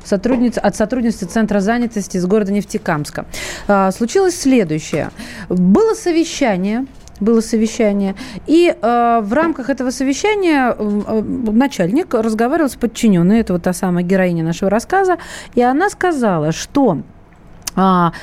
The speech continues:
по-, у нас повысился ур-, ну, она, вернее, имела в виду, давайте так я буду, что повысился уровень безработных, а, с, щас вам скажу, с семисот восьмидесяти человек, это было на первое марта в Нефтекамске,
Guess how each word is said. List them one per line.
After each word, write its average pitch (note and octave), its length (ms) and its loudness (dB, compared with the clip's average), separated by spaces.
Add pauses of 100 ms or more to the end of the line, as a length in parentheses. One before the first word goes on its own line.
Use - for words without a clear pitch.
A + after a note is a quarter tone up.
(260)
по-, A3+ 200 0
у G#3+ 60 0
нас F4+ 220 2
повысился C4 760 0
ур-, D4+ 240 -2
ну, B3+ 100 2
она, A#3+ 220 0
вернее, A#3 240 2
имела A3+ 240 2
в G#3 40 0
виду, F#3+ 160 0
давайте F3 300 0
так D3+ 160 -2
я D#3 60 0
буду, D3+ 240 -4 (240)
что - 160 -2
повысился C#4+ 480 -2
уровень B3 300 2
безработных, G#3+ 1400 2 (440)
а, F3+ 460 2
с, G3+ 560 0 (100)
щас A3 160 -2
вам G3+ 120 0
скажу, G3+ 400 -2 (240)
с - 80 -12
семисот C4+ 460 2
восьмидесяти C4+ 580 0
человек, A#3 560 0
это G#3+ 180 0
было G#3 400 2
на G#3 160 0
первое G#3 420 2
марта A#3+ 300 0
в A#3+ 60 0
Нефтекамске, B3 720 0